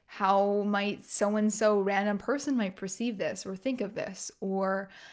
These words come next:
um, "What if they don't find this funny?" Or what, um, I think I mentioned before, I was in the last, last, I think it was last month's mon-, monthly makeover, where I have a s-, section on intuition. And I was trying to write it like,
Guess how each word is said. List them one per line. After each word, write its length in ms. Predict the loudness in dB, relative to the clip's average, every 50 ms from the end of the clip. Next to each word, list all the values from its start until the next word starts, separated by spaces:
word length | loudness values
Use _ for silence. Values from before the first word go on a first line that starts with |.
| -20 -20 _ -4
um, 280 | -2 0 0 0 0 -2
"What 140 | -2 -2
if 80 | -2 4
they 140 | 4 4 4
don't 180 | 4 0 -2
find 180 | -2 -2 0 0
this 200 | -2 -2 -4 -4
funny?" 420 | -2 -2 -2 0 -2 -2 -2 0
Or 140 | 0 0 0
what, 220 | 0 0 -2 -2 -4 -6 -14 _ _ -20 -20 -20 -20 _ _ _
um, 280 | 2 4 4 4 2 2 0
I 100 | -2 -2
think 140 | -2 -2
I 80 | 0 2
mentioned 340 | 2 2 0 0 -2 -4 -4
before, 380 | -4 -6 -6 -2 0 2 2
I 100 | 4 2
was 220 | 2 0 -2 -6 -12 _ _ _ _ _ _ _ _ _ _ -6
in 100 | -6 -4
the 60 | -2
last, 480 | 0 0 0 0 -2 -6 -10 -12 -10 -6
last, 240 | -4 -4 -4 -4 -4
I 20 |
think 100 | -4 -4
it 40 | -2
was 80 | -2
last 240 | -2 -2 -2 -2 -4
month's 180 | -4 -4 -4 -6
mon-, 160 | -6 -8 -8 -6 -4
monthly 280 | -4 -4 -4 -4 -4
makeover, 380 | -4 -4 -4 -6 -6 -6 -6 -4
where 140 | -4 -4 -4
I 60 | -2
have 160 | -4 -4 -4
a 80 | -6 -6
s-, 80 | -8 -8 -6
section 320 | -4 -4 -6 -4 -4 -6 -4
on 60 | -4
intuition. 580 | -4 -6 -4 -2 -2 -2 -2 -4 -8 -12 -16 -18 -20 -20 -18 -18 -14 -6
And 100 | -2 0 0
I 20 |
was 80 | 0 -2
trying 220 | -4 -4 -2 0
to 40 | 2
write 140 | 2 2 2
it 160 | 2 0 0
like, 320 | -2 -2 0 -2 -4 -8